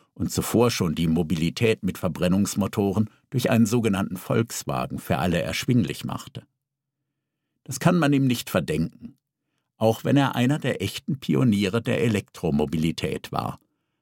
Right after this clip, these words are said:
Aber da war eben die Sache mit dem Öl.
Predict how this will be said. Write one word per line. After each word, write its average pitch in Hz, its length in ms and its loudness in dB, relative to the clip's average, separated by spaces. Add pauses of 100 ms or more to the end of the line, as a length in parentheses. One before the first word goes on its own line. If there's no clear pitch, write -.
(120)
Aber 113 180 4
da 85 240 -2
war 98 140 2
eben 92 320 0 (440)
die 113 80 0
Sache 90 280 0
mit 73 180 -4
dem 98 220 2
Öl. 80 360 -4